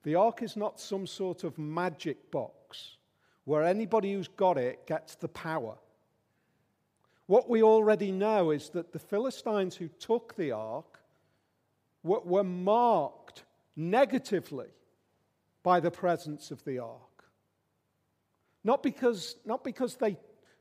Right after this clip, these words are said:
they touched it. Isn't it interesting? Uzzah is struck down because of the way he touched the ark, but the Philistines weren't struck down in that way. It wasn't as though the ark had some sort of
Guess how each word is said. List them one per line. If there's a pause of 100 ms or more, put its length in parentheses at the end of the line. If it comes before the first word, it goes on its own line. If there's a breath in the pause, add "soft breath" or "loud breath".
(120)
they
touched
it. (240 soft breath)
Isn't
it
interesting? (680 soft breath)
Uzzah (160)
is
struck
down
because
of
the
way
he
touched
the
ark, (240 soft breath)
but
the
Philistines
weren't
struck
down
in
that
way. (640 soft breath)
It
wasn't
as
though
the
ark
had
some
sort
of